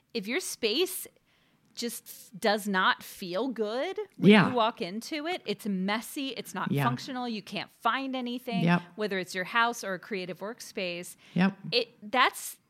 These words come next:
Speaker 1: that's a liability. It's not
Speaker 2: Yeah.
Speaker 1: an asset. And we
Speaker 2: Yeah.
Speaker 1: want, our homes should be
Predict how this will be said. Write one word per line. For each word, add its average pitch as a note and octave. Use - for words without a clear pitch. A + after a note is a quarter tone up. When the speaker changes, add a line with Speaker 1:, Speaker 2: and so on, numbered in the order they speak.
Speaker 1:
that's B3+
a -
liability. G#3
It's -
not G#3
Speaker 2:
Yeah. G#3
Speaker 1:
an F3
asset. E3
And G3+
we A#3+
Speaker 2:
Yeah. -
Speaker 1:
want, B3+
our C4
homes G3
should B3
be F#3+